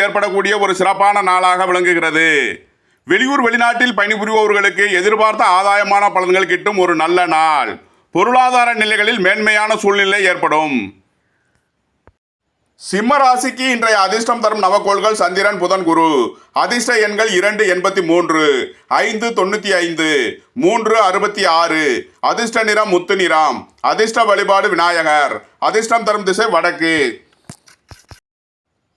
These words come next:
கன்னி ராசி அன்பர்களே, கன்னி ராசிக்கு மூன்றாம் பாவத்தில் சந்திரன், ஆறாம் பாவத்தில் சுக்கிரன், சனி, செவ்வாய்,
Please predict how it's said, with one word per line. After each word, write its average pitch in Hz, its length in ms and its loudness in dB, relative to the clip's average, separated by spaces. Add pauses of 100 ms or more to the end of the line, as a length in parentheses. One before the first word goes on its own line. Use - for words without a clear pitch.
(260)
கன்னி 226 340 2
ராசி 240 280 0 (100)
அன்பர்களே, 185 500 0 (460)
கன்னி 233 320 2
ராசிக்கு 240 500 0
மூன்றாம் 233 400 2
பாவத்தில் 214 460 0
சந்திரன், 170 500 0 (400)
ஆறாம் 233 320 2
பாவத்தில் 226 440 0
சுக்கிரன், 214 360 0
சனி, 190 240 0
செவ்வாய், 170 440 0